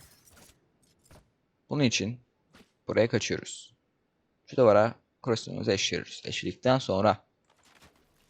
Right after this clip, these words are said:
mouse sol click tam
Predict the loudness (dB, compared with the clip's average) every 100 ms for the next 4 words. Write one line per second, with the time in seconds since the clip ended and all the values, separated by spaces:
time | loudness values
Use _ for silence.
0 | _ _ _ _ _ _ _ _ _ _
1 | _ _ _ _ _ _ -4 6 8 8
2 | 4 -10 6 8 8 4 -8 4 10 10
3 | 10